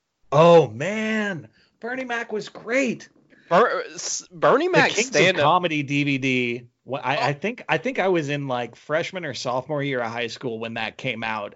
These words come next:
Speaker 1: and
Speaker 2: Yeah.
Speaker 1: so this was, this was right in the middle of my formative high school years. Like, we must have watched that every day for a month straight.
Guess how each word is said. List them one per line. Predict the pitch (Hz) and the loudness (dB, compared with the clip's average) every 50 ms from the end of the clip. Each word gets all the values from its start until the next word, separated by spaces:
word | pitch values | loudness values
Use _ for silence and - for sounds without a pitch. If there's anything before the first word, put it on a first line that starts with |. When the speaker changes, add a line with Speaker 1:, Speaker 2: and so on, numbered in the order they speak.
| _ _ | _ _
Speaker 1:
and | 143 131 120 117 | -4 -4 -2 0
Speaker 2:
Yeah. | 123 - 233 226 | 2 4 6 6
Speaker 1:
so | 202 - | 6 4
this | 143 170 165 - | 4 2 0 0
was, | 180 190 - | -2 -2 2
this | - 180 156 | 2 2 2
was | 170 151 120 | 2 0 0
right | 127 127 123 127 143 202 214 196 - | -2 -6 -4 -2 -2 -2 -2 -4 -6
in | 185 180 | -8 -6
the | 170 | -6
middle | 165 156 156 151 156 156 147 | -4 -2 0 0 0 2 0
of | 131 117 | -2 0
my | 127 120 117 110 | -2 -4 -4 -4
formative | - - - 147 143 151 151 151 143 135 123 | -6 -8 -4 -4 -2 -2 -2 0 0 0 -2
high | 202 156 151 143 | 0 0 0 0
school | 143 - - 143 135 135 | -2 -2 -2 0 0 0
years. | 123 117 127 127 123 117 113 110 143 135 | 2 0 0 0 0 0 -2 -6 -8 -8
Like, | 117 117 113 117 | -8 -8 -8 -8
we | - 151 175 202 240 254 | -6 -4 -2 -2 -2 0
must | 226 202 190 190 - - | 2 2 0 2 0 -6
have | 165 135 | -6 -4
watched | 127 135 127 127 127 - - - | -4 -2 -2 -2 -2 -4 -6 -4
that | - 127 123 123 127 - | -2 -2 -2 -2 -4 -4
every | - 127 139 135 135 147 139 135 | -6 -6 -6 -4 -2 -2 -2 -2
day | 120 131 131 127 127 | 0 0 0 0 0
for | 123 - - 123 110 | -2 -4 -6 -6 -6
a | 113 | -6
month | 113 117 120 120 120 120 117 110 | -8 -10 -10 -8 -8 -8 -8 -8
straight. | - - - - 113 110 101 71 69 - _ | -10 -10 -8 -6 -6 -6 -6 -8 -10 -16 _